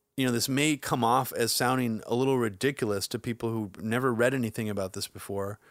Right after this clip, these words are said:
but I'm just gonna say it now because I think it's something worth mentioning. Megyn Kelly,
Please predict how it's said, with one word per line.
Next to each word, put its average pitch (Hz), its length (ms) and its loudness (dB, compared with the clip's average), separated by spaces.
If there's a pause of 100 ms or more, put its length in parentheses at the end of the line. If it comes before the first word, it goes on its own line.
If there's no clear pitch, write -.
(320)
but 127 100 4
I'm 139 100 2
just 165 140 -2
gonna 170 180 0
say 165 220 4
it 160 240 0
now 120 560 0
because 123 260 0
I 120 80 4
think 147 240 0
it's 131 140 2
something 127 420 0
worth 120 240 0
mentioning. 107 560 -4 (1040)
Megyn 180 400 2
Kelly, 117 540 2